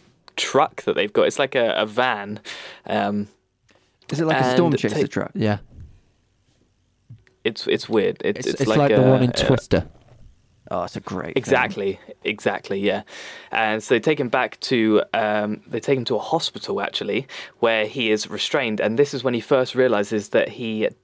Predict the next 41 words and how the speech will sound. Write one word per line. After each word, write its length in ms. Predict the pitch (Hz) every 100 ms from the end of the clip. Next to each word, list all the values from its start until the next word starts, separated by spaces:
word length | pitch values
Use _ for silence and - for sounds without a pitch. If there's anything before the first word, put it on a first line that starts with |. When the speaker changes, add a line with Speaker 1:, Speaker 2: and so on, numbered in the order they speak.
| _
Speaker 1:
doesn't 320 | 156 156 139
have 160 | - 113
his 120 | 104 -
Asgardian 640 | 117 107 131 120 120 117
strength 440 | - - 156 165 -
Speaker 3:
I 200 | 104 143
Speaker 1:
anymore. 220 | 135 139
Speaker 3:
love 420 | 147 147 139 104
this 280 | 120 117 -
Speaker 1:
Baffled 400 | - 123 117 110
Speaker 3:
scene 60 | -
Speaker 1:
by 140 | 107
it. 60 | 107
Speaker 3:
so 440 | - - - 127
Speaker 2:
Hmm. 200 | 120 113
Speaker 3:
much. 500 | 117 110 107 - - - - - _
When 180 | 131 139
he, 140 | 160
when 180 | 156 151
he 80 | 160
fights 400 | 113 113 151 120
Speaker 1:
Yeah. 20 |
Speaker 3:
them 180 | 113 143
all 180 | 135 135
off 420 | 139 113 - - -
<laughs> 80 | 151
and 100 | 175
he's 140 | 139
screaming 640 | - - 139 135 131 131
Speaker 1:
Yeah. 220 | 123 117 123
Speaker 3:
who 60 |
he 240 | 127 127 120
is. 360 | 101 117 - -
<laughs> 40 | - - - - - _ _ - - -
Speaker 1:
Yeah. 340 | 139 131 117
Speaker 3:
It's 100 | 117 -
so 120 | 151 135
Speaker 1:
He's 80 | 127
Speaker 3:
funny. 180 | - 131
Speaker 1:
like, 180 | 123 - -
"How 240 | - 240